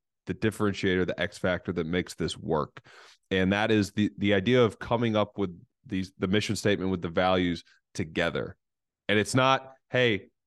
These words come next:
I'm dad, I'm the leader, here's what we're doing." Because in that moment, I'm thinking about telling my kids we're gonna play soccer instead of buying video games.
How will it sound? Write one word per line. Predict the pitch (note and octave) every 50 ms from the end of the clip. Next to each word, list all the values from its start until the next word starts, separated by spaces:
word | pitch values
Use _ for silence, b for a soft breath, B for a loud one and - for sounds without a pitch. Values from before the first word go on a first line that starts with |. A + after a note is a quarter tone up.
| _ -
I'm | A#2 C3 C#3 C#3 B2
dad, | B2+ B2+ C3 B2+ A#2+ A2+ A#2
I'm | A#2+ A#2+ A#2
the | A2+
leader, | G#2 G2+ A#2+ B2+ C3+ A#2+ A2 G#2+ G#2 G2
here's | - - A2 B2+ C3+ C3 A#2+ -
what | A2 G#2+ G#2+ G#2+ - G2
we're | G2+ A2+ A2+ A2
doing." | G#2 F2 G2+ G2+ G#2 A2+ C3 C#3+ D3+ D3+ - b b b b b
Because | G#2+ - - A2+ F#2 A#2+
in | C#3 D3+
that | D#3 D3 C3+ A#2+
moment, | A2+ A#2+ A#2+ A#2 F#2+ G2+
I'm | -
thinking | - B2+ A#2 A#2+ G#2+
about | G#2 F#2 G2+ F#2+ -
telling | - A2 G2+ G2 F#2+
my | F#2+ F2+
kids | - - G#2+ G2 F2
we're | F2+ F#2+ F2+
gonna | E2+ F#2 G2 F#2 F2+
play | - G2+ F#2
soccer | E2+ - - F#2+ F#2 F#2 - - F#2
instead | F2 - - - F2+
of | F2 E2+
buying | D#2+ F2+ F2 E2 E2 E2+
video | F#2 F#2+ F#2 F#2+ G#2+ G#2+
games. | A2+ B2 B2+ C3 C3+ D3 C#3+ -